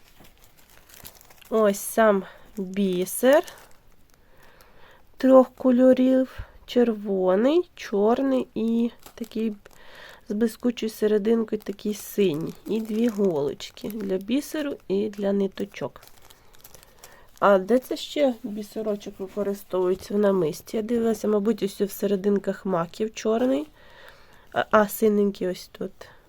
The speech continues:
Цей такий запасті, чи як називається, ось цей фартушок у дівчинки цієї.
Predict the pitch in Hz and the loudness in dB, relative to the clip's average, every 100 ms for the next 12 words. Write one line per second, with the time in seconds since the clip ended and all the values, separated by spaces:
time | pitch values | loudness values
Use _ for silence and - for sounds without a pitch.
0 | - - - - - - - - - - | -20 -20 -20 -20 -20 -20 -20 -20 -20 -20
1 | - - - - - - - 185 - - | -20 -20 -20 -20 -20 -14 -10 -10 -12 -18
2 | - 185 190 - - - - 370 302 196 | -8 -8 -8 -18 -20 -20 -20 -16 -10 -2
3 | 208 202 208 220 202 - - 202 - - | -2 2 6 6 6 -2 -16 -14 -14 -16
4 | - 185 180 165 190 196 185 185 170 180 | -12 -6 -6 -6 -8 -8 -8 -4 -4 -4
5 | - 202 196 - - 190 - 214 214 - | -6 -12 -12 -14 -10 -10 -2 -2 -2 -10
6 | 208 - 202 - _ - - - - - | -6 -2 -2 -4 _ -20 -20 -20 -20 -20
7 | - - 185 202 202 202 - 196 208 - | -20 -10 -8 -6 -8 -8 -4 -4 -4 -10
8 | - - 196 202 190 202 | -18 -12 -10 -8 -6 -6